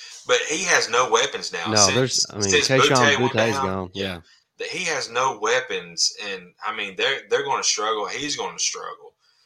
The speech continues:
Speaker 2: Yeah.
Speaker 1: But, but for us on the offensive side, like you said, I think Brian Robinson's gonna have a big night 'cause they can't stop the run. We'd probably just feed him and Roydell. And, uh, I think Bryce continues to do Bryce things, you know.
Speaker 2: Yeah.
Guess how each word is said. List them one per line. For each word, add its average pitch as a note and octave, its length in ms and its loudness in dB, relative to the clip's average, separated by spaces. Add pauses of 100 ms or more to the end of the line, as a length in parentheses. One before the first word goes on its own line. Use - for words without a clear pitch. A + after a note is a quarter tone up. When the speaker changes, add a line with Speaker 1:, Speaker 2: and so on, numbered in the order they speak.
Speaker 2:
Yeah. - 120 -10
Speaker 1:
But, G#2+ 280 0 (320)
but A2 180 2 (200)
for A#2+ 140 4 (160)
us C3+ 300 4
on G2+ 120 -2
the G2 80 -4
offensive G2+ 460 0
side, G2 440 -2 (100)
like G#2 200 -6
you G#2 80 -10
said, G#2 300 2
I G2+ 120 0
think G#2+ 340 0
Brian G2 200 -2
Robinson's F#2 400 -4
gonna F#2 120 -10
have F2+ 100 -16
a - 80 -20
big F#2 200 -6
night F2 320 -6 (400)
'cause F#2 100 -6
they G2 100 0
can't F#2+ 240 -8
stop F2+ 280 -6
the E2+ 80 -16
run. F2+ 340 -8
We'd F2+ 180 -12
probably F2 220 -4
just - 240 -10
feed F#2 260 -6
him F2+ 300 -8
and F2 220 -12
Roydell. F2 560 -6 (520)
And, F2+ 300 -8
uh, E2 240 -8
I G2 80 -4
think G2+ 260 -6
Bryce F#2+ 280 2
continues F#2+ 420 -10
to F2+ 60 -16
do F#2+ 120 -8
Bryce F#2 340 2
things, G2 500 -10 (200)
you F2+ 120 -18
know. D#2+ 80 -18 (100)
Speaker 2:
Yeah. G2 160 -2